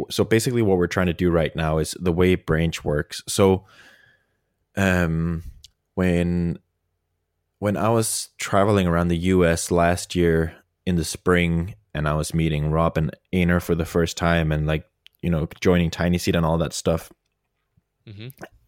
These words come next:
Speaker 1: Branch was very hard-coded in the sense that I had decided that you had build steps, and then deployment was, like,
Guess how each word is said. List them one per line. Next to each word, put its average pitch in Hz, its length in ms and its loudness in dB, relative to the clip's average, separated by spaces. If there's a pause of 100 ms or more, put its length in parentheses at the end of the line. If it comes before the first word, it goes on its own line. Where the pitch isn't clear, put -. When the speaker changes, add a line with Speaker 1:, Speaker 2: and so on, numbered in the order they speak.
(140)
Speaker 1:
Branch 98 340 2
was 92 180 -2
very 90 540 2 (560)
hard-coded 90 720 2 (680)
in 104 100 0
the 82 80 0
sense 85 360 0
that 82 280 0 (100)
I 85 120 0
had 87 160 -2
decided 82 420 0
that 76 180 -4
you - 60 -6
had - 140 -10 (180)
build 113 260 4
steps, - 540 2 (300)
and 95 180 2
then 87 300 2 (240)
deployment 95 500 2
was, 82 240 -2
like, 85 260 0